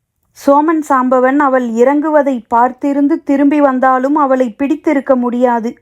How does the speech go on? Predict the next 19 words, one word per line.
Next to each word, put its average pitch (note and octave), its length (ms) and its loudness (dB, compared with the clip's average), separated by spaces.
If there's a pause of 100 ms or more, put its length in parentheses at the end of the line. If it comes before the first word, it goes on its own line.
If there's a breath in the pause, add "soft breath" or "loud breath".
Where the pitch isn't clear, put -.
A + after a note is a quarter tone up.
(380)
அவ்வளவு B3 560 0
விரைவாக B3 640 0
நடந்தாள். A#3+ 560 0 (800)
நரகத்துக்கு D4 720 0
போகும் C4 480 2
தொலைவில்லாத B3+ 800 0 (140)
இருண்ட C#4+ 400 2
வழியைப் C4 520 0
போல் C4+ 280 2
தோன்றியது. B3+ 600 0 (560 soft breath)
ஆயினும் C#4 600 0
அதற்கும் E4+ 520 0
ஒரு D#4 200 2
முடிவு C#4 440 2
இருந்தது. B3+ 460 2 (560)
செங்குத்தான C#4+ 800 0
சுவரில் C#4+ 580 0
முடிந்த C#4+ 500 2
இடத்தில் A#3 540 -2